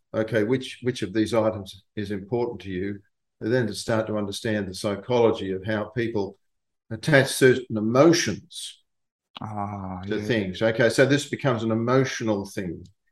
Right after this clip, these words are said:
Speaker 2: Yeah.
Speaker 1: That I'm emotionally driven by this brand.
Speaker 2: Yes.
Speaker 1: It, it, it, you know, it's, uh,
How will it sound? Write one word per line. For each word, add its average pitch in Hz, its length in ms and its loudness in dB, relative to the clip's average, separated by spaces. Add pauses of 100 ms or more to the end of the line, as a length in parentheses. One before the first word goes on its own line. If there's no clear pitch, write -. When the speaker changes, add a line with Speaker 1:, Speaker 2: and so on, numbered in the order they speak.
(100)
Speaker 2:
Yeah. 110 280 -6
Speaker 1:
That 110 180 -4 (100)
I'm 110 220 4
emotionally 117 580 4
driven 110 540 4
by 110 400 2
this 104 180 -4
brand. 104 720 -2 (340)
Speaker 2:
Yes. 113 240 -2
Speaker 1:
It, 113 200 -2
it, 127 200 2
it, 113 220 -6
you 113 140 0
know, 104 160 4
it's, 113 260 0
uh, 107 220 2